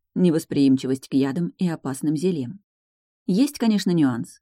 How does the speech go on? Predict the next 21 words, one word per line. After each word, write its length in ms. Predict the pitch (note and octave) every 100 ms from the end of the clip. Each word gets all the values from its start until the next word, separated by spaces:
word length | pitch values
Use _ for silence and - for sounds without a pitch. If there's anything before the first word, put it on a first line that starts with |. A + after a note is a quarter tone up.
| _
Другие 480 | - D#3+ D#3 F#3+ F#3
драконы 420 | C3+ C#3 D3+ C#3
к 60 | C3
девочке 340 | C#3 C3 -
не 100 | C3+
полезут. 440 | C#3 C#3 C#3 C3 _ _ _ -
Она 240 | A3 G#3
им 80 | G3+
будет 240 | F#3 F3+
уже 140 | F3+ F#3
неинтересна. 640 | F3 E3+ G3 D#3 - - - _ _ _
Впрочем, 720 | - - E3 E3+ G#3 E3+ -
опять 380 | D#3+ D3 C#3+ B2+
же, 140 | C#3
Янину 540 | C#3+ C3 C#3+ C#3 F#3+ G3
это 200 | C#3 C3+
ни 160 | C#3
в 60 | C#3
чем 180 | D#3+ D#3+
не 100 | E3
ограничит. 540 | D#3+ G#3 A#3 -